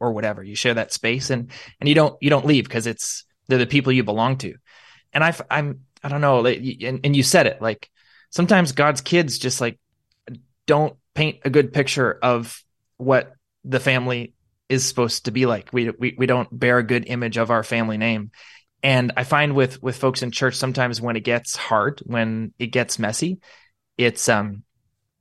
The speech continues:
we're prone to, to get up from the proverbial dinner table and leave.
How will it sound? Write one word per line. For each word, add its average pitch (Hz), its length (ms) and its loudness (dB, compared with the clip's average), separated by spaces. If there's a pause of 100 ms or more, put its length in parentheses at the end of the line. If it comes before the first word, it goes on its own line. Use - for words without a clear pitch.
(280)
we're 139 140 4
prone 135 300 2
to, 131 280 2
to - 140 -2
get 110 300 2
up 113 180 0
from 117 200 0
the 110 100 -4
proverbial 110 680 -2 (240)
dinner 113 220 -2
table 143 400 -2 (340)
and 110 300 0
leave. - 340 -2